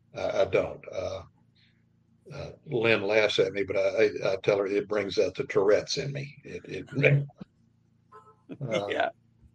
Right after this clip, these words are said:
Speaker 1: it, it's just, you know, and, and again, I, I guess it's the grumpy old man in me. I, I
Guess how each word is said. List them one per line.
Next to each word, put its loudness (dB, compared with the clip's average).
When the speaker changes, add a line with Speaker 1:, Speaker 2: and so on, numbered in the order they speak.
Speaker 1:
it, -4
it's 0
just, 4
you -4
know, 0
and, 0
and -6
again, 6
I, 2
I 2
guess 8
it's 0
the -4
grumpy 2
old 2
man 2
in 0
me. -8
I, -6
I -10